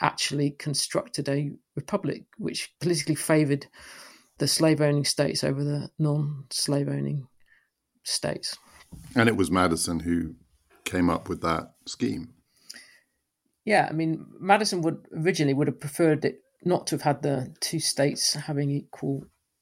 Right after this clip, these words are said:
Speaker 1: representation in the, in the Senate, 'cause Virginia would have been the most powerful state that way if you'd done the Senate by population, and then fell back on the other way of, of doing it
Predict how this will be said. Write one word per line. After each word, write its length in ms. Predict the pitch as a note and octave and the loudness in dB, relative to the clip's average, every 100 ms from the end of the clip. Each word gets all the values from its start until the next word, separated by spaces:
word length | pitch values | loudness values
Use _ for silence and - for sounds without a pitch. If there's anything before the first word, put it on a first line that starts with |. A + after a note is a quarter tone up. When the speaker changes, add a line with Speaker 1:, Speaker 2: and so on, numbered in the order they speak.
| _ - | _ -10
Speaker 1:
representation 760 | C#3+ C#3 C#3 D3 D3 - C#3+ | -6 -4 -2 -2 -2 -2 -2
in 160 | C#3 C#3 | -2 -2
the, 220 | C3+ C#3 _ _ _ _ _ _ _ _ | -4 -8 _ _ _ _ _ _ _ _
in 120 | D#3 | -2
the 60 | C#3+ | 0
Senate, 460 | - F3 C#3 - _ - | 2 4 2 -2 _ -14
'cause 140 | D#3 | -10
Virginia 580 | - C#3+ - C#3+ C#3 - _ A3 | -8 -6 -2 0 0 -4 _ -8
would 180 | C#3+ | -4
have 180 | C3+ - | -4 -4
been 220 | C#3+ C#3+ | -2 0
the 280 | C#3 C#3 C3+ - - | 0 -2 -6 -14 -12
most 320 | F#3 D3 - | -8 -6 -6
powerful 320 | D3+ C#3 - | -6 -6 -4
state 420 | - - - - A3 | -4 -2 -4 -2 -2
that 180 | - | 0
way 140 | D#3 C#3+ | 0 -2
if 120 | C#3+ | -4
you'd 140 | C#3 | -6
done 160 | - D3 | -2 -2
the 80 | C#3+ | 0
Senate 460 | - D#3 D3+ - - | 0 0 0 -6 -6
by 320 | C#3 C#3+ - _ _ | -4 -6 -12 _ _
population, 760 | - D3 D#3 D3+ C#3+ - E3+ D3 _ _ _ _ - | -16 -6 -2 -2 -2 -6 -8 -12 _ _ _ _ -6
and 140 | E3+ | -2
then 160 | D3+ D3+ | 0 -2
fell 320 | - - D3 | -4 2 2
back 300 | C#3 C#3 - | 2 -2 -2
on 120 | D3 | -2
the 220 | D3 C#3 - | 0 -2 -4
other 160 | D#3 D3 | -2 0
way 240 | C#3 C#3+ | 2 0
of, 260 | C#3 B2 - _ _ _ _ _ _ _ _ | -2 -6 -18 _ _ _ _ _ _ _ _
of 140 | C#3+ - | -6 -2
doing 240 | D3 C#3+ | 0 0
it 240 | C#3 - | -2 -6